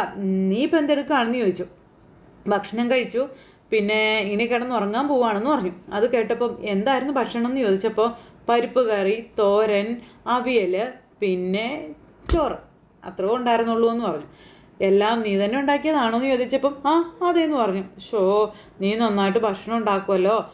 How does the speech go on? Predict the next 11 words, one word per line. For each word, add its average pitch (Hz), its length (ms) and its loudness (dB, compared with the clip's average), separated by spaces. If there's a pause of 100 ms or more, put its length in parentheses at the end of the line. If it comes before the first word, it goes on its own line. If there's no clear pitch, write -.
(180)
എനിക്കത് 262 440 0
കഴിക്കാനുള്ള 202 580 -2
യോഗമില്ല" 202 600 2
എന്നൊക്കെ 202 260 -4
സച്ചി 233 320 -2
ഇങ്ങനെ 214 220 -4
പറയാം. 185 340 -2 (460)
"വയറ് 202 300 2
നിറച്ച് 233 320 2 (160)
കഴിച്ചതല്ലേ, 233 580 0 (220)
ശരി, 269 280 0